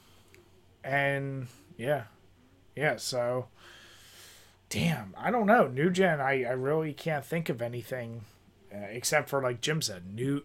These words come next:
newest gen Halo. I've played all the old ones, but, yeah, new gen I haven't touched. I haven't touched that, so. That's a, it's a good question. It is interesting.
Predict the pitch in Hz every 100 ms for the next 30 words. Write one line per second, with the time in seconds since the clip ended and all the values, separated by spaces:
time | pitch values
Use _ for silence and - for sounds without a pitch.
0 | - 123 135 170 180 185 165 - 147 147
1 | 143 143 135 - - - 135 135 113 90
2 | 87 87 - 143 143 135 127 - - -
3 | - 117 135 127 120 135 135 110 101 101
4 | - 107 101 - 123 101 101 131 131 131
5 | 113 123 113 - 123 - - - - -
6 | - - - - - - - - 131 127
7 | 139 151 110 90 - 101 98 - - -
8 | - _ _ - - 226 240 202 226 220
9 | 240 294 - 233 208 - 113 98 117 143
10 | 160 156 170 123 - - 101 101